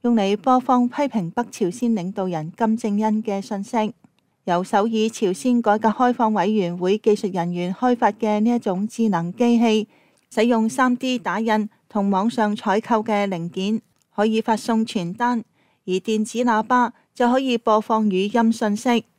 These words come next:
有時仲配備G P S功能，電池能量可以令氣球跨越邊境幾十公里。該團體每個月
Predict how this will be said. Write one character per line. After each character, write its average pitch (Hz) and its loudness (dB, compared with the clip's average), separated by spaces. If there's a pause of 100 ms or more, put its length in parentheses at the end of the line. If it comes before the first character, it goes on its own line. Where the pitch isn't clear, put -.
(300)
有 196 2
時 208 0
仲 214 0
配 233 4
備 208 4
G 254 -4
P 254 2
S 240 2
功 240 4
能， 180 0 (460)
電 202 0
池 202 -2
能 190 0
量 208 4
可 - -2
以 247 4
令 208 2
氣 220 4
球 190 -2
跨 240 0
越 220 2
邊 233 0
境 180 0
幾 180 0
十 202 -2
公 214 -2
里。 175 -6 (880)
該 240 2
團 196 -2
體 208 -2
每 214 2
個 220 0
月 220 2